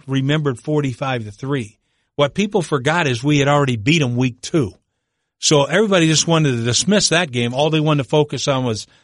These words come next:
the forty-five to three. I knew we were a hell of a lot closer than that. Um, but that, that was, you know, that wa-, that was part of the deal. And we wanted to play 'em. Like,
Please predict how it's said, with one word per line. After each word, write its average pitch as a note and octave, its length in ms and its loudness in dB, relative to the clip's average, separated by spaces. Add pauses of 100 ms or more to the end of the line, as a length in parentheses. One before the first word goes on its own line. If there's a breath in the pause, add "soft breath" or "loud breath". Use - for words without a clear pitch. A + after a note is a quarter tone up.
the B2 80 0
forty-five C#3+ 540 0
to A2 60 -6
three. C3 360 -2
I F3 200 -2
knew F3+ 200 2
we C#3+ 200 2
were A#2 80 0
a G#2+ 40 -2
hell D3 160 2
of C#3 60 -2
a C3 60 -6
lot A#2+ 160 -2
closer B2 400 -4
than G#2+ 100 -8
that. G#2+ 240 -6 (600)
Um, B2 440 -2 (760)
but D3 200 0
that, F3 260 0
that F#3 220 0
was, F3+ 480 0
you D#3 160 0
know, C#3+ 100 2
that E3 220 0
wa-, F3+ 80 -2
that E3+ 160 2
was F#3 120 -2
part E3 220 2
of D3 60 4
the C3+ 80 0
deal. D3 260 4
And C3+ 180 0
we G3+ 160 4
wanted F#3 400 2
to C3 80 0
play A2 300 -2
'em. E2 120 -14 (380)
Like, C#3 260 -2